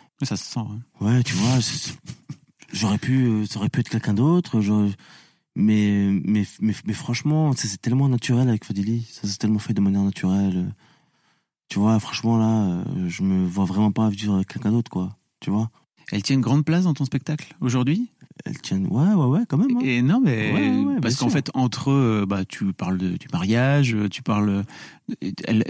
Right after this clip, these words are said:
Speaker 1: tu parles beaucoup de votre couple aussi. Euh, mais en fait, c'est marrant parce que j'ai l'impression que, euh, t'en as tiré un truc de,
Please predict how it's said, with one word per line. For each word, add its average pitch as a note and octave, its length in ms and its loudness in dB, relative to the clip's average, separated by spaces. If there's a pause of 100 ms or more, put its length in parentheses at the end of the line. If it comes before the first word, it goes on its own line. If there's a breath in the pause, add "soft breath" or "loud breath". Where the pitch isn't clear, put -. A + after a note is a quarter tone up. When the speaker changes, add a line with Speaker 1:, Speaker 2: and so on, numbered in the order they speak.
Speaker 1:
tu - 80 -4
parles G#2 140 2
beaucoup A2+ 280 0
de A2+ 80 -2
votre A#2 180 -2
couple F3 280 0
aussi. C3 340 0 (400 loud breath)
Euh, A2 240 0 (480)
mais B2 100 0
en C3+ 40 4
fait, G3+ 140 0
c'est E3 80 2
marrant D3 180 4
parce G3 140 0
que C3+ 80 0
j'ai B2 120 2
l'impression A#2+ 380 2
que, A2+ 580 0 (520 loud breath)
euh, A#2 680 -4 (540)
t'en A#2 180 2
as G#3+ 100 2
tiré D#3 420 0
un D3+ 100 2
truc D#3+ 300 -4
de, B2 100 -2